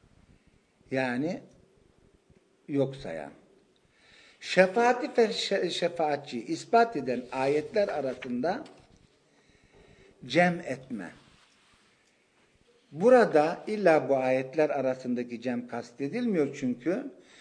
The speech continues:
ikinci kısmı işlerken yapılan izahta bu nefyedenlerle ispat edenler arasındaki te-, tezatı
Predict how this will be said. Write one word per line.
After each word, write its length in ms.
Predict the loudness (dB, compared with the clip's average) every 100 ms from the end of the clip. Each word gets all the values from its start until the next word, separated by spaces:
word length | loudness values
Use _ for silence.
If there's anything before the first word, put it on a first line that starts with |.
| -20 _
ikinci 500 | -8 -4 -2 -2 -6
kısmı 360 | -6 -8 -8 -8
işlerken 880 | -8 -8 0 2 2 -2 -6 -6 -12 _ _ _ -20 -10 2
yapılan 560 | 2 2 2 2 2 -4
izahta 920 | -6 -2 -2 -2 -4 -2 -2 -4 -12 -20 -20 -20 -8
bu 180 | -4 -2
nefyedenlerle 1160 | -2 -4 -8 -4 -2 -2 0 0 0 -2 -2 -8 -16 -20 _ _ -20 -18 -8
ispat 460 | -8 0 2 2 0
edenler 480 | 0 0 0 -2
arasındaki 800 | 0 -2 -2 -4 -4 -4 -6 -8
te-, 240 | -6 -6 -2
tezatı 640 | -2 0 -2 -2 -4 -6